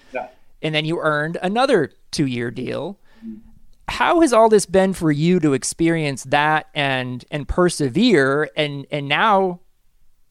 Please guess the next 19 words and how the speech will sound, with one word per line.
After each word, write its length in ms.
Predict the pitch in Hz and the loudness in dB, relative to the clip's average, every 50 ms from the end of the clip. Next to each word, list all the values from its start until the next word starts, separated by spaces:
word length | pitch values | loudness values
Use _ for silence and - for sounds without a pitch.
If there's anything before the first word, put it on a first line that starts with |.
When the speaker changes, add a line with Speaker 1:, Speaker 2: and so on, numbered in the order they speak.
| _ | _
Speaker 2:
succeed? 680 | - - - - - - 160 208 285 302 - - - - - _ _ _ _ _ _ _ _ _ - | -14 -12 -10 -10 -6 -4 -4 -2 -2 -4 -6 -8 -14 -20 -20 _ _ _ _ _ _ _ _ _ -2
Speaker 1:
Yeah, 80 | 214 214 | 0 0
I 100 | 214 - | 0 0
think 180 | 254 254 247 | -2 -4 -4
for 140 | - 220 175 | -2 0 4
all 160 | 156 165 - | 4 4 4
young 300 | 165 165 175 180 190 185 | 4 2 2 0 0 -2
coaches, 440 | - 180 180 185 185 - 175 151 131 | -2 -2 -2 -2 -2 -2 -4 -6 -4
I 100 | 147 143 | -6 -6
think 180 | 165 170 175 165 | -8 -8 -8 -8
the, 80 | 160 | -8
the 340 | - - 156 147 143 135 - | -8 -8 -8 -8 -8 -6 -2
best 300 | 139 170 - - - - | 0 0 0 0 -2 -4
thing 160 | 196 185 175 | -8 -6 -6
they 120 | 170 165 165 | -6 -6 -6
can 240 | 165 160 151 139 - | -6 -8 -8 -8 -6
do, 440 | 139 143 147 151 156 160 165 165 147 | -4 -2 -2 0 0 -2 -4 -4 -6
um, 440 | 135 131 131 131 131 131 - - - | -6 -6 -4 -6 -6 -8 -12 -16 -16
it, 140 | 135 139 | -16 -14